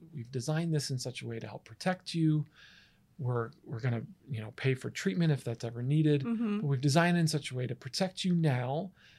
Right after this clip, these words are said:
Speaker 1: And when you start to get over this, 'cause we know you will,
Speaker 2: Mm-hmm.
Speaker 1: it'll be there to help you take those positive steps forward."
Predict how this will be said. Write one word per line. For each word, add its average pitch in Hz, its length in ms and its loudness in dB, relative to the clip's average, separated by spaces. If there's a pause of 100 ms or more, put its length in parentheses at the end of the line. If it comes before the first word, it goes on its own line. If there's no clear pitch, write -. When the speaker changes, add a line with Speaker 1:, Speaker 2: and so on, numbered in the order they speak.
(460)
Speaker 1:
And 156 580 6 (320)
when 147 220 8
you 156 100 10
start 147 340 2
to 156 80 -2
get 139 140 2
over 127 240 2
this, 117 220 -4
'cause 127 240 -4
we 135 140 4
know 131 220 4
you 123 220 -2
will, 120 520 0
Speaker 2:
Mm-hmm. 226 320 -2 (460)
Speaker 1:
it'll 135 160 4
be 139 180 4
there 131 220 6
to 123 80 0
help 117 220 -6
you 120 220 -6 (160)
take 127 260 -4
those 113 220 -4
positive 113 540 -6
steps - 260 -12
forward." 165 460 -10